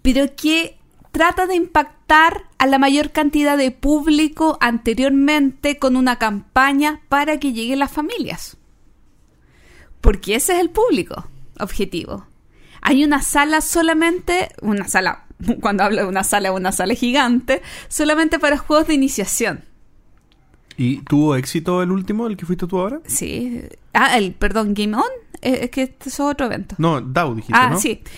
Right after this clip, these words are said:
Speaker 1: Es que como me dijiste el último... Eh,
Speaker 2: No, no, no, me refiero a si es que logró el, el cometido, esta, esta publicidad a las familias.
Speaker 1: Yo creo que sí.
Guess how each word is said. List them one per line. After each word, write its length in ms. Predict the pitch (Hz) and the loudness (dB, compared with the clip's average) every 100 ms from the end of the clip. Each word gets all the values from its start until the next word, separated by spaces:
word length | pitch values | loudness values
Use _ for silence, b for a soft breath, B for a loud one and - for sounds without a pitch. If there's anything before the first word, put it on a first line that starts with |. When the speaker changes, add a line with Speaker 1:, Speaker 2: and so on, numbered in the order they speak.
| - | -4
Speaker 1:
Es 80 | 233 | -2
que 60 | 247 | 0
como 160 | 233 | 2
me 80 | 233 | 2
dijiste 300 | 247 247 247 | 2 0 0
el 80 | 233 | 2
último... 580 | 262 262 277 285 302 285 | 0 0 0 2 2 0
Eh, 260 | 240 226 220 | -2 -4 0
Speaker 2:
No, 60 | 185 | 2
no, 80 | 190 | 2
no, 60 | 160 | 2
me 100 | 151 | 0
refiero 300 | 139 170 165 | 0 0 0
a 60 | |
si 220 | 139 147 143 | 0 -2 -2
es 80 | |
que 120 | 131 143 | -2 0
logró 300 | 135 135 160 | 2 2 0
el, 80 | - 151 | 0 -2
el 120 | 135 | 0
cometido, 420 | 139 135 147 123 | 0 2 2 0
esta, 180 | 117 143 | -2 -6
esta 160 | 131 151 | -2 0
publicidad 640 | 151 151 135 147 139 151 | 2 2 0 0 0 0
a 40 | |
las 120 | 156 - | -2 -4
familias. 460 | 135 139 101 92 | -2 -2 -4 -6
Speaker 1:
Yo 340 | 208 190 311 - | -6 2 2 2
creo 400 | 320 330 359 349 | 0 2 2 0
que 120 | 302 | -2
sí. 680 | 311 - - 277 240 202 | 0 -2 -2 0 -2 -4